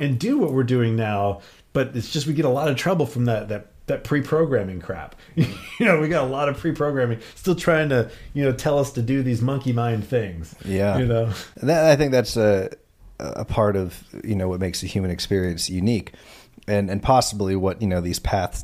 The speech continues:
Speaker 2: to enlightenment and these wisdom teachers, these ascended masters, whatever you want to call them, uh, or gods, you know, um,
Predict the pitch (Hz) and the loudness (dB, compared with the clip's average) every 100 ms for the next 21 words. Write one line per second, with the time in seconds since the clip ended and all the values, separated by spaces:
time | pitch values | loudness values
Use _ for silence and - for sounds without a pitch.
0 | - 82 85 90 95 95 90 85 87 85 | -8 -6 -2 -2 -2 -2 -4 -4 -6 -4
1 | 85 87 90 92 87 87 98 90 92 90 | -4 -2 -2 -2 -2 -4 -4 -4 -2 -2
2 | 85 82 82 92 - 95 90 92 92 - | -2 -4 -4 -4 -2 -2 -4 -2 -2 -2
3 | 95 90 92 92 92 90 87 87 101 101 | -4 -4 -2 -2 0 0 -2 -2 0 0
4 | 92 87 85 90 90 90 92 92 - 104 | 0 -4 -2 -2 -2 -4 -4 -6 -8 -4
5 | 95 95 90 87 - 101 92 90 87 - | 0 0 -2 -6 -6 -4 -2 -4 -6 -14
6 | - - - - 101 92 90 90 | -20 -20 -10 0 0 2 -2 -4